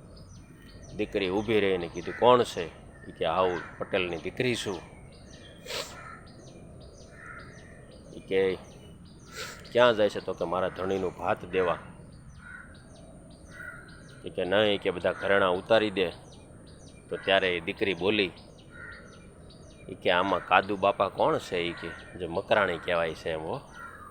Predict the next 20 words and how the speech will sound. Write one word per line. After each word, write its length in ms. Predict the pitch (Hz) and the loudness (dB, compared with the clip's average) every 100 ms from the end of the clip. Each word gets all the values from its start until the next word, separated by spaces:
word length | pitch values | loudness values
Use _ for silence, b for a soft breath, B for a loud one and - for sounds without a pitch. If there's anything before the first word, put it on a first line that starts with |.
| - - - - - - - - - - - - - - - - - - | -18 -20 -20 -20 -20 -20 -20 -20 -20 -20 -20 -20 -20 -20 -16 -16 -12 0
કાદુ 280 | 92 90 | 0 2
બાપા 340 | 82 98 - 95 | 4 4 6 4
બોલી 320 | 82 90 87 | 4 0 0
દીકરી 380 | 82 85 87 85 | -4 -4 -2 2
હો. 220 | 92 110 - - - - - - - - - - | 4 2 -2 -18 -20 -20 -20 -20 -18 -14 -14 0
ત્યારે 260 | 98 98 90 | 4 4 4
એ 60 | |
બારવટિયાનો 680 | 82 90 101 98 95 95 90 | 4 6 8 6 4 0 0
ધ્રુસકો 520 | 76 101 107 - 101 | -4 -6 -6 -2 -2
પડ્યો 240 | 90 95 95 | 0 2 0
કે, 120 | 90 | 0
"ઓહો, 680 | 87 120 151 - 82 78 - - - - - - - - - - - - | 0 2 0 -2 -6 -10 -12 -18 -14 -14 -14 -18 -20 -20 -20 -20 -20 0
આ 160 | - 135 | 4 4
તાકાત, 480 | 156 156 180 160 123 | 4 0 0 -2 4
આ 180 | 127 | 4
શબ્દ, 380 | 160 175 165 156 | 4 0 -2 0
આ 240 | 135 117 147 | 0 2 0
જીગર, 400 | 120 143 185 170 - - - - - - - - - | 0 4 4 2 -10 -20 -20 -20 -20 -20 -20 -20 -6
આ 140 | - 123 | 0 0
શૂરવીરતા." 680 | - 143 147 147 - 160 | 0 -2 0 -2 -2 -4